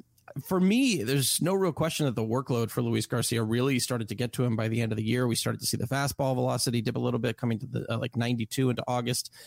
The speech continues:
end of the year around ninety-three. But the thing that was a little bit off-putting to me is that the shape of the pitches started to change a little bit. Um, the, the, the cutter started to really change its movement for, profile. It started to resemble, um, uh,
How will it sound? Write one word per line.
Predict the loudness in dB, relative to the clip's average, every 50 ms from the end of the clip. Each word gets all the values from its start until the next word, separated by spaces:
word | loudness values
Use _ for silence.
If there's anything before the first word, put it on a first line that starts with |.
| -14 -8 -4
end | -2 -2
of | 0 0
the | 0
year | 2 2 2 2
around | 2 2 2 2 2
ninety-three. | 2 2 2 0 0 0 0 0 0 0 -2 -6 -16 -16 -8 -2
But | 0 2
the | 2
thing | 2 2 2
that | 0 0 0
was | 0 0 0 0
a | 0
little | 0 0 0 0 -2
bit | -2 -4 _ -20 -20 -20 -18 -18 -20 -20 -20 -20 -20 _ _ _ _ _ _ _ _ _ _ _ _ _ _ _ _ _ _ _ _ _ -2
off-putting | -2 -2 -2 -4 -4 -2 0 0 0 0
to | 2 2 2
me | 2 4 2 2
is | 2 0 0
that | -2 -2
the | -4 -4
shape | -2 -2 -2 -2
of | -2
the | -6
pitches | -8 -4 -4 -6 -4 -2 -2 -2 -2
started | -2 -2 -4 -4 -2 -4
to | -4
change | -4 -2 0 0 0 -2 -2
a | -2 -2
little | 0 0 0 0
bit. | 0 0 -2 -2 -4 -10 -20 -18 -20 -14 -8
Um, | -4 -2 -2 0 2 2 4 4 4 2 0
the, | -4 -4 -4 -2 -2
the, | 0 0 0 0
the | -2 -4
cutter | -4 -2 -2 -2 0 2 2 0 0
started | 0 0 0 0 0 0 0
to | 0
really | 0 0 0
change | 0 0 0 0 2 2 0
its | -2 -2 0
movement | 2 2 2 2 2 0 -2 -2
for, | -2 -2 -2 -2 -2 -2
profile. | 0 0 0 0 0 0 0 2 2 2 0
It | 0 -2
started | -2 -2 -2 -2 -2 -2
to | 0 0 0
resemble, | 0 0 0 0 0 2 2 2 2 0 -2 -2 _ -16 -20 -20 _ _ -6 -4
um, | -2 0 0 0 0 0 0 0 -2 -4 _ -4
uh, | -2 0 0 0 0